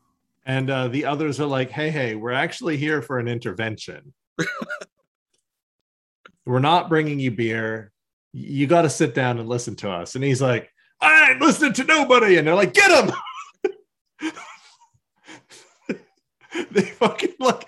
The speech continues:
actually jump on him, and <laughs> Black Arachnia <laughs> shoots her like Spider-Man and, like, grabs his legs, and they hold his arms down, and he's like,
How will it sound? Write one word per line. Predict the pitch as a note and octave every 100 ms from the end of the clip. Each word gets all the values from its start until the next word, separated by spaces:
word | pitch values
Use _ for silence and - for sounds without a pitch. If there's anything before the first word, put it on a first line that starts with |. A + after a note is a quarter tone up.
| C#4+ -
actually | D#3+ G3 G3+ - G3+ F#3 D3+
jump | D3+ D3+ D#3+
on | D3
him, | C#3+ C#3+ D3
and | D3 B2+ - _ _ _ _ -
<laughs> | - F3 - A4+ - A4+ -
Black | F3 -
Arachnia | G3 E3 F3 F#3+ F3 C3 - - - - D4+
<laughs> | A#3+ -
shoots | - F#3+ -
her | D#3+
like | D3 C#3
Spider-Man | B2+ - B2+ D3 D3 D3 D#3+
and, | D#3+
like, | B2 A2+ -
grabs | B2 C3+ B2
his | B2 G#2+
legs, | G#2 A#2+ D3+ C3+
and | C#3
they |
hold | B2+ C3+ C#3
his | C#3
arms | B2+ B2+ C#3 B2+
down, | C3 C#3 D3
and | D#3
he's | F#3+ F#3
like, | F#3